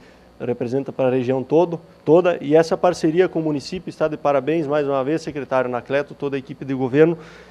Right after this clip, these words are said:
que compra este ônibus e faz esse repasse à pai para dar uma qualidade melhor de transporte, e a gente sabe do que isso significa e do quanto isso vai representar para a entidade. Então, solicito o voto favorável e solicito o voto favorável dos senhores var-, vereadores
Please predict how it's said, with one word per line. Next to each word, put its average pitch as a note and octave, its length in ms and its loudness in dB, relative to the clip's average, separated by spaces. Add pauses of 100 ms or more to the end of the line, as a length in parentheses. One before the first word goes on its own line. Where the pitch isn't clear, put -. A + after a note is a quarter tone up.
(100)
que D#3 100 -2
compra G3+ 420 8
este D#3 220 -4
ônibus E3 420 0
e C3 60 -10
faz E3 300 4
esse D#3 160 -8
repasse D3 500 2 (360)
à B2+ 120 0
pai E3 300 6
para D#3+ 160 0
dar D3 140 6
uma F3 140 4
qualidade E3 480 4
melhor D#3+ 360 4
de D#3+ 80 -4
transporte, D#3+ 640 2
e - 20 -4
a C#3+ 40 -4
gente D3+ 200 -6
sabe D3+ 320 -2 (320)
do C#3+ 120 -6
que F3 120 2
isso F#3 360 4
significa E3+ 760 -4
e F3 60 -4
do D#3+ 120 -4
quanto F#3+ 380 2
isso E3+ 180 -6
vai E3 140 4
representar D3 560 0
para D3 140 -4
a - 20 -2
entidade. B2+ 420 -4
Então, D3 360 0 (440)
solicito E3 680 -2
o D3 60 0
voto F3 260 6
favorável D#3+ 480 4
e D#3+ 60 -4
solicito D#3 460 -10
o D3+ 60 -2
voto D3 220 -2
favorável C#3 360 -2
dos C3 100 -12
senhores C#3 200 -8
var-, B2+ 240 -4
vereadores C3+ 680 -2